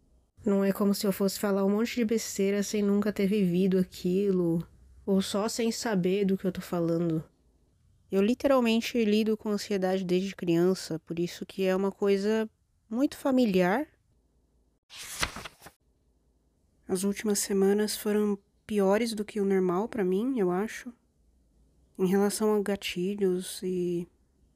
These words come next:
coisas que acabam aumentando a minha ansiedade num nível, assim, extraordinário. É muito de uma coisa que eu já venho processando há algum tempo.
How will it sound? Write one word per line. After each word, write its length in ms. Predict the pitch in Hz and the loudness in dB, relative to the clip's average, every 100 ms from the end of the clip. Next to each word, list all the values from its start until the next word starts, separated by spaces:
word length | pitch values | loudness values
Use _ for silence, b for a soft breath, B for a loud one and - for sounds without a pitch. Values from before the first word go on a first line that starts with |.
| - | -4
coisas 420 | 196 196 196 - | 0 0 -2 -4
que 120 | - | -4
acabam 800 | 196 208 196 196 208 208 196 180 - - | -4 -2 -2 0 2 2 2 0 -4 -4
aumentando 720 | 190 190 202 202 190 202 214 | 0 2 2 0 -2 -2 0
a 20 | |
minha 160 | 196 185 | 2 0
ansiedade 800 | 185 190 170 165 165 185 180 175 | -2 -6 -4 -2 -2 -2 -2 0
num 240 | 180 180 175 | 0 0 0
nível, 420 | 165 170 180 175 | 0 0 0 -2
assim, 560 | 180 - 175 180 170 - b b b b | -4 -4 -2 0 -2 -4 b b b b
extraordinário. 1040 | 185 - 196 185 180 180 180 175 160 151 156 - _ _ _ _ _ _ _ | -10 -6 0 4 4 4 2 0 0 -4 -8 -12 _ _ _ _ _ _ _
É 80 | 196 | 2
muito 240 | 202 240 | 4 4
de 80 | 240 | 2
uma 180 | 254 247 | 2 2
coisa 300 | - 233 233 | 0 -2 -2
que 80 | 240 | -4
eu 40 | |
já 140 | 233 247 | 0 2
venho 240 | 233 269 | 2 0
processando 580 | 269 233 226 - 196 190 | 0 -4 -4 -4 -2 0
há 40 | |
algum 260 | 185 180 180 | 0 0 -2
tempo. 480 | 170 156 151 - | -2 -4 -4 -8